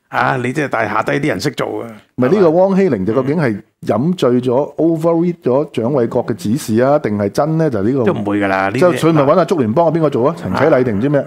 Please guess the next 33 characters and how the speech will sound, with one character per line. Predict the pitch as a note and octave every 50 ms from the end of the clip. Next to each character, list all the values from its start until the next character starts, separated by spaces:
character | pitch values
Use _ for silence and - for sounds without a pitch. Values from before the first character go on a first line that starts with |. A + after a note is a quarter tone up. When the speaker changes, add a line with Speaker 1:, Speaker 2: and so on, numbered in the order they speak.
| - -
Speaker 1:
係。 | B2+ A#2 A#2
係， |
陳 | - - G#2+
啟 | G#2
禮， | C3 C3
Speaker 2:
其 | A#2+
實 | D#3+ C#3+
Speaker 1:
係， | A2 G#2+ G#2+ G#2 D3+ D#3+ -
Speaker 2:
蔣 | - C3+ C#3+ F#3+
經 | G#3 A#3 A3 G3+
國 | F3 E3 D3
晚 | C#3 B2+ A#2 B2 C#3 D#3+ D3+
年 | B2+ G#2+ G2 G2+ G2+ -
開 | - - G#3 G3+
放 | F3 F3+ D#3+ D3
黨 | - G#2+ B2 E3+ F#3+
禁 | F3 C#3+ C#3+ C#3+
又 | C3+ B2 B2 D3+
好， | F3 E3
乜 | E3
都 | F3 D#3
好 | B2+ A#2
啦， | D3 E3
其 | - A2
實 | - G#2+
係 | G#2+ G#2+
同 | - G2+ F#2 F2+
江 | D#3 D#3
南 | C#3+ G#2+
案 | F#2+ F#2 G2 G2
有 | F#2+ F2 F#2
關 | - G#2+ G2 F#2
嘅。 | D#2+